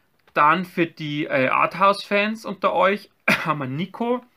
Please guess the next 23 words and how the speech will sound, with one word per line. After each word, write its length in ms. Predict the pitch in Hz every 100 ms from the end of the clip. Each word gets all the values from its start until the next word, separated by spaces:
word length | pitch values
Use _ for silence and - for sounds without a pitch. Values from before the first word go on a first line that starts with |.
| _ _ _ - _ _ _ _ -
eine 560 | 139 131 135 131 131
deutsche 340 | 127 139 151 202
Produktion. 800 | 180 185 202 - 208 202 214 220 _ _ _ _ _ _ _ _ _
Und 240 | - 160 156
für 80 | 147
die 140 | 135
Doku-Fans, 1120 | 160 185 - 196 - 185 180 180 185 180 -
äh, 320 | - 151 147 139 139
We 280 | 160 185 - _
Are 640 | 143 135 143 147 151 151 - _ -
All 340 | 151 160 170
Detroit, 640 | 156 - - 135 139 165
vom 260 | - 147 135
Bleiben 400 | 131 131 139 151
und 180 | 156 131
Verschwinden. 800 | - 127 - 131 135 139 110 107 _ _ _ _ _ _ _ _ _ _ _ _ _ _ - -
Ähm, 800 | 139 131 127 127 127 127 123 131 _ _ _
da 180 | _ 147
geht's 300 | 135 147 -
um 320 | - 147 135
die 100 | 131
Stadt 360 | 123 151 143 -
Detroit, 520 | 131 - 139 147 143